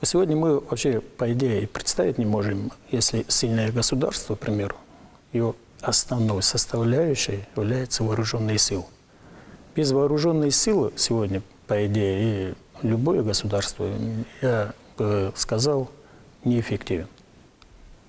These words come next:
По поводу того, что мы, как и ранее, наши предки, мы уже это и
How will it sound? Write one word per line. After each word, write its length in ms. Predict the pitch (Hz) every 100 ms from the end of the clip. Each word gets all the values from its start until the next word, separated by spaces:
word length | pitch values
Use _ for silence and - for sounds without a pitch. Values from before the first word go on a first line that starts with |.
| - - - - - - - - - - -
По 100 | 147
поводу 400 | 139 196 185 151
того, 220 | 139 165
что 360 | 151 - 127 113
мы, 340 | 113 131 113
как 320 | 92 120 104 113
и 60 |
ранее, 380 | 110 135 147 120
наши 320 | 113 107 -
предки, 580 | 101 120 110 - 101 95 - -
мы 120 | 110
уже 220 | 107 101
это 380 | 98 95 90 90 - - - -
и 280 | 101 95